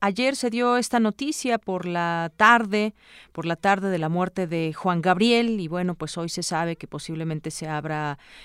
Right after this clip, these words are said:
eh, Bellas Artes para que pueda la gente ir a hacer una ceremonia y de cuerpo presente.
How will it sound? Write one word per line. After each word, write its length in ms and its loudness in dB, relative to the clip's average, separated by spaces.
eh, 160 -6
Bellas 380 -4
Artes 400 0
para 260 -6
que 140 -10
pueda 500 -6
la 160 -4
gente 580 -4
ir 240 -4
a 160 -2
hacer 280 -6
una 180 -4
ceremonia 480 -2
y 40 -2
de 100 -2
cuerpo 300 -2
presente. 480 0